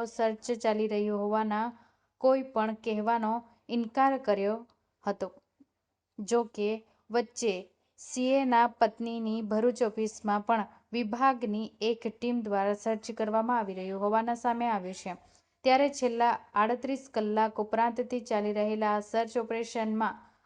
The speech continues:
આઈ ટી વિભાગ દ્વારા કોઈ જ ફ્રોડ પડ્યા નથી.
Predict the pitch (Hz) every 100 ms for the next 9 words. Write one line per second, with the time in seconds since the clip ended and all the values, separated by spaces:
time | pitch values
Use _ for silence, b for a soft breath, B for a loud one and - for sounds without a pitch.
0 | _ 208 226 233 214 214 220 240 226 240
1 | 226 220 208 202 - b b _ 240 240
2 | 262 262 247 - - 208 208 226 226 b
3 | b _ _ - 233 254 240 208 190 -
4 | 185